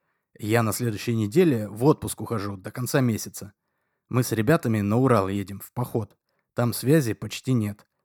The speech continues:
Ты ей сообщишь в первый день отпуска. А через две недели, когда я вернусь,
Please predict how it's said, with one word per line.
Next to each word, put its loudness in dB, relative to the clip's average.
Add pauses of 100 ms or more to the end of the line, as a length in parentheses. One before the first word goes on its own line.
(460)
Ты 4
ей 4
сообщишь -4
в -16
первый 4
день 2
отпуска. -6 (520)
А -6
через 0
две 4
недели, 0
когда 2
я 6
вернусь, 0